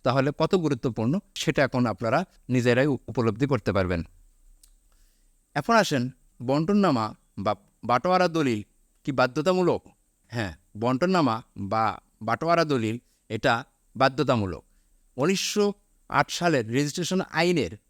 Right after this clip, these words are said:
সতেরোর এক ধারাকে দুই হাজার চার সালে সংশোধন করা হয়। সংশোধন করে সেই ধারাতে আপনার এই বাটোয়ারা বা বন্টননামা দলিল আপনার সংযুক্ত করা হয় বাধ্যতামূলক হিসাবে।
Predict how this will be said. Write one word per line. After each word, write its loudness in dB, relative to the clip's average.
সতেরোর -4
এক 0
ধারাকে 0
দুই 0
হাজার 2
চার 0
সালে -2
সংশোধন 0
করা 0
হয়। -8
সংশোধন 0
করে 2
সেই -2
ধারাতে 0
আপনার 0
এই -2
বাটোয়ারা 0
বা 2
বন্টননামা 0
দলিল 0
আপনার -4
সংযুক্ত -4
করা -2
হয় 0
বাধ্যতামূলক -2
হিসাবে। -4